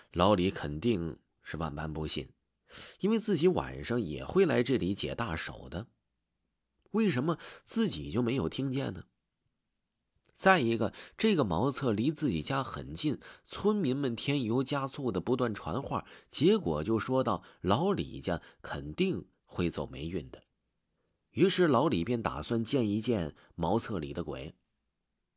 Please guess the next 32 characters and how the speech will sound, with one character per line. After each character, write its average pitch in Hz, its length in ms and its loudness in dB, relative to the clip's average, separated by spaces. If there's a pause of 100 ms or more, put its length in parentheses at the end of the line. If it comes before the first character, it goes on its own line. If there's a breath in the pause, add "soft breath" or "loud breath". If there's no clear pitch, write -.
(580)
一 110 120 2
天 113 200 2
凌 110 140 2
晨 104 180 0
一 104 140 0
点 76 220 -4
多， 98 340 0 (380 loud breath)
老 107 160 4
李 95 140 2
突 - 200 -2
然 165 160 2
感 76 180 -4
觉 98 100 -6
到 117 120 2
肚 120 180 0
子 90 120 -2
疼， 87 260 -8 (480 soft breath)
马 90 260 0
上 160 240 0
拿 117 160 0
起 98 160 -4
手 - 280 0
指 76 340 -8 (240 loud breath)
跑 87 320 0
向 92 240 -2
了 76 160 -2
鱼 123 300 0
塘 110 320 -4
边 120 260 0
的 90 100 -2
茅 80 280 -2
厕。 135 380 -6